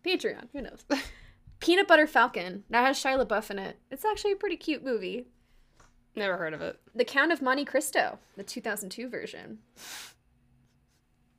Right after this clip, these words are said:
Speaker 2: Hmm.
Speaker 1: Very, very specific. Pretty in Pink.
Speaker 2: Yeah.
Speaker 1: That's why I kept thinking of the eighties teen movie,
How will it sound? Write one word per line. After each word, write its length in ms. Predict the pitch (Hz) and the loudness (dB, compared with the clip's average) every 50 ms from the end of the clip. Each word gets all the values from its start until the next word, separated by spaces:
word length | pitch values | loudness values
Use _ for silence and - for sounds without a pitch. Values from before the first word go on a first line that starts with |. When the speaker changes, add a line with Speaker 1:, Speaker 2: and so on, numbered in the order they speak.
| _ - | _ 0
Speaker 2:
Hmm. 160 | - 214 185 - | 2 2 2 2
Speaker 1:
Very, 220 | - 214 254 320 427 453 427 - - - | 0 -2 2 4 4 4 2 0 -6 -2
very 240 | 262 254 330 359 | 0 0 0 0
specific. 600 | 330 - - - 226 - - 226 - 180 160 - _ _ _ - - - - _ _ - | -2 -4 -6 -6 -6 -6 -6 -4 -4 -4 -6 -6 _ _ _ -20 -20 -20 -20 _ _ 0
Pretty 240 | - 349 381 427 | 4 6 6 6
in 100 | 415 381 | 6 6
Pink. 240 | 320 330 359 254 202 | 4 2 2 2 4
Speaker 2:
Yeah. 180 | - 202 170 160 | 4 6 6 10
Speaker 1:
That's 260 | 196 254 311 - - | 10 10 10 10 8
why 160 | - 330 311 | 8 8 8
I 60 | 294 | 8
kept 220 | 311 - 320 277 - | 6 4 4 2 2
thinking 240 | - 285 - 311 285 | 0 -4 -2 -2 -2
of 60 | 247 | 0
the 120 | 233 - | 0 2
eighties 300 | 285 285 254 262 254 - | 2 2 2 0 -4 -4
teen 240 | - - 320 320 302 | 0 2 4 4 4
movie, 340 | 269 247 240 226 233 247 | 4 2 2 0 -2 -6